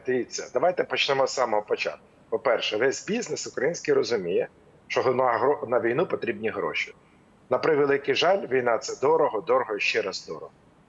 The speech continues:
Всі прекрасно розуміють, що за війну треба платити. Ніхто не каже про те, що не треба підвищувати,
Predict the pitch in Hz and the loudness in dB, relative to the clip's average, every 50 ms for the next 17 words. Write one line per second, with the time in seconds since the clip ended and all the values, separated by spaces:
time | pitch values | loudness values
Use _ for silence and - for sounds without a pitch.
0 | _ _ _ - - 180 - - 175 170 - 160 165 160 - - 151 143 135 - | _ _ _ -2 -2 0 2 2 0 2 2 2 2 2 2 0 0 0 2 0
1 | 147 143 160 180 196 190 175 147 - - - 135 110 127 131 120 135 135 151 160 | 0 0 2 2 2 2 2 0 -2 -2 0 0 2 2 2 2 2 4 4 2
2 | 151 - 135 135 127 127 117 - 117 117 113 - - 95 90 - - 92 113 - | 2 2 2 2 2 0 0 0 0 0 0 0 -4 -10 -12 -12 -12 -10 -8 -8
3 | - - - 160 147 139 135 - - 151 185 196 - 147 - - - 117 - - | -6 -2 0 0 2 2 0 0 2 2 2 2 2 -2 -4 -4 -4 -4 -2 0
4 | 110 104 - - 110 104 104 98 - - 135 143 - 123 110 - - 101 - - | 0 0 0 0 -2 -4 -4 -4 0 2 2 2 4 2 0 -2 -6 -14 -6 -2
5 | 143 160 151 - - - 143 139 135 135 - 135 123 | -2 -2 -2 -2 0 2 4 2 2 2 2 0 0